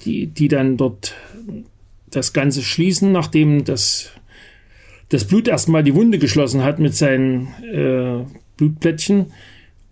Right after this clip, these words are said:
die können dann allerdings auch zur Narbenbildung führen. Das ist insbesondere dann, also zur sichtbaren Narbenbildung, das ist ins-,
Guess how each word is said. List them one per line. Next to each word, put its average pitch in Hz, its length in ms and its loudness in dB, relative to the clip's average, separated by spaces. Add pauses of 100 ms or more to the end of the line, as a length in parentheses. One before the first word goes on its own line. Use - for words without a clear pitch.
(600)
die 180 540 4 (960)
können 160 280 2
dann 151 200 2
allerdings 156 440 2
auch - 420 -4
zur - 180 0
Narbenbildung 123 640 2
führen. 120 240 -4
Das 127 160 -4
ist 151 100 2
insbesondere 147 580 2
dann, 151 400 0 (1040)
also 127 180 -2
zur 113 180 -4
sichtbaren 120 540 -2
Narbenbildung, 117 680 -2 (320)
das 131 120 0
ist 147 60 2
ins-, 151 260 0